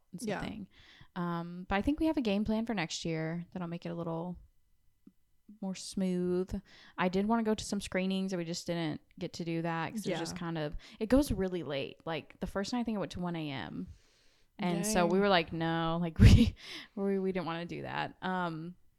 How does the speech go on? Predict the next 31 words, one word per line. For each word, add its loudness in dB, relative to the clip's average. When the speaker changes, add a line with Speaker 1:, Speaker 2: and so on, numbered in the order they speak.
Speaker 1:
and 2
we 6
also 2
Speaker 2:
It's 2
Speaker 1:
met 2
Sam 2
and 6
Speaker 2:
exhausting. -2
Speaker 1:
Ted 2
Raimi, -4
though. -6
We -4
met -6
both 0
of -12
them -2
and -6
got -2
a -6
picture. -2
Speaker 2:
Got 0
a 0
picture -4
with -6
them. -4
Speaker 1:
Yes, -4
and -4
it -4
was -6
fun. -4
Um, -4